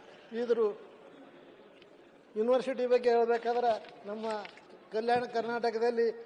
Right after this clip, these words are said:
ಈಗಾಗಲೇ ಹನ್ನೆರಡು university ಇವೆ, ಖಾಸಗಿ ಮತ್ತು, ಆ, ಸ-, ಸರ್ಕಾರಿ. ಆದ್ರೆ ನಮ್ಮ ಯಾದಗಿರಿಯಲ್ಲಿ ಯಾವುದೇ ಒಂದು ಇನ್ನೂ ವಿಶ್ವವಿದ್ಯಾಲಯ ಆಗಿಲ್ಲ. ಆದ ಕಾರಣ ದಯಮಾಡಿ ತಮ್ಮ, ತಮ್ಮ ಮೂಲಕ ನಾನು ಸರ್ಕಾರಕ್ಕೆ ಒತ್ತಾಯ ಮಾಡೋದೇನೆಂದ್ರೆ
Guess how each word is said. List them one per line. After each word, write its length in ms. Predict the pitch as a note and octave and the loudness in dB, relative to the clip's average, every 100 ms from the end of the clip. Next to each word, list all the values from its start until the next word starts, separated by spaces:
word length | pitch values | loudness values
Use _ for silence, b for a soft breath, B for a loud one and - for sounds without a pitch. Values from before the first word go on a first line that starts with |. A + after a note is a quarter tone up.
| - G#3 | -8 0
ಈಗಾಗಲೇ 360 | A3+ A#3+ B3 | 2 2 2
ಹನ್ನೆರಡು 420 | A3 A3 A#3+ A#3 | -2 0 0 0
university 420 | A3+ A3+ - A#3 A#3 | 0 -2 -4 -4 -2
ಇವೆ, 180 | A#3 | -2
ಖಾಸಗಿ 460 | A3+ G3+ G3+ A3 A#3 | -2 -4 -4 -4 -6
ಮತ್ತು, 440 | A3+ A3+ B3 A3+ | -4 -4 0 0
ಆ, 720 | G3 - - - G#3+ G#3 G#3 G3+ | -2 -10 -16 -4 0 2 2 -2
ಸ-, 240 | - - - | -6 -18 -8
ಸರ್ಕಾರಿ. 600 | G#3 A3 A#3+ A3+ A#3 A3+ - F3+ | -4 -2 2 2 2 -2 -8 -2
ಆದ್ರೆ 200 | G3+ A3+ | 0 0
ನಮ್ಮ 180 | A3+ G#3+ | -2 0
ಯಾದಗಿರಿಯಲ್ಲಿ 920 | G#3 G#3 B3 A#3+ A#3+ A3+ A3+ G#3 - F#3+ | 0 0 2 2 4 2 0 0 -6 0
ಯಾವುದೇ 320 | G3+ A#3 A#3+ | 2 4 4
ಒಂದು 260 | A#3 A3+ | 4 2
ಇನ್ನೂ 140 | A3+ A3+ | -2 -2
ವಿಶ್ವವಿದ್ಯಾಲಯ 720 | A3+ A3+ A3+ G#3 A3+ A3+ A3+ | -4 -4 -4 2 4 4 2
ಆಗಿಲ್ಲ. 480 | G#3 G#3 A3+ G3+ E3 - - F3 | 2 0 0 0 -2 -8 -10 -4
ಆದ 160 | G#3 | -4
ಕಾರಣ 340 | A3 A#3 A3+ G#3+ | 0 2 0 -2
ದಯಮಾಡಿ 460 | G#3+ A3+ A#3+ A#3 | 0 0 0 0
ತಮ್ಮ, 220 | A3+ A#3 A#3 - | 0 -4 -6 -6
ತಮ್ಮ 180 | G#3 A3 | -4 -2
ಮೂಲಕ 300 | A#3+ A#3+ A3+ | -2 -2 -2
ನಾನು 340 | A#3 A3 G3 - - - | -6 -6 -8 -14 -12 -4
ಸರ್ಕಾರಕ್ಕೆ 480 | F#3 G#3+ A#3+ A3+ G#3+ | -4 0 0 0 -2
ಒತ್ತಾಯ 280 | G#3 A#3 | -2 -2
ಮಾಡೋದೇನೆಂದ್ರೆ 800 | A#3 A3+ A3+ A3 A3 A3+ A#3 A3 | 0 0 0 0 -2 -2 0 0